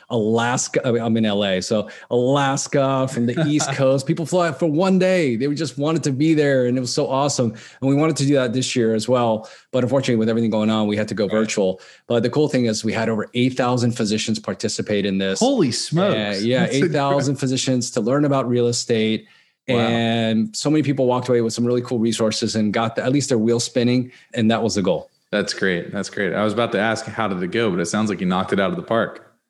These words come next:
Speaker 1: Yeah, it was my team. It's just amazing. And the, all the speakers were just, like, just such high quality speakers. And it, it was just, it was just fun to, to have everybody together in one space.
Speaker 2: Awesome.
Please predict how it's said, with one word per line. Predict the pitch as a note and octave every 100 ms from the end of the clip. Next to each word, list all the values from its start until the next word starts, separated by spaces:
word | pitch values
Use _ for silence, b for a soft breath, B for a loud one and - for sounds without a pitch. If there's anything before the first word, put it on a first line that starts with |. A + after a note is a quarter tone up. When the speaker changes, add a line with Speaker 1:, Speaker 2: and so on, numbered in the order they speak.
| -
Speaker 1:
Yeah, | F#3+ E3+
it | F3
was | D#3+
my | E3 D3+
team. | - F3 F3 E3+
It's | C3
just | C3+
amazing. | C#3 B2+ D3+ D#3 D3 D3
And | A#2+ A2+ B B B
the, |
all | B2+ C3 C3
the | B2+ A2+
speakers | - - C#3 C#3 C3+ B2 G#2
were | G2+
just, | A2+ A#2 G#2+
like, | F#2+ - b b b b
just | D#3 C3
such | D#3+
high | B2+ C3+
quality | B2 A#2+ G#2
speakers. | - G#2+ G#2 G#2 G2
And | G2+ F#2+
it, | - G#2
it | A2+
was | A2 G#2
just, | G2 - -
it | -
was | B2
just | A2+ A#2
fun | G#2+ F#2+
to, | F#2 F2+ E2
to | G2
have | F#2+
everybody | G2 F2+ F2
together | F2 F2 E2+
in |
one | E2
space. | E2 D#2+ - - - _ _ -
Speaker 2:
Awesome. | F#2 A#2+ G#2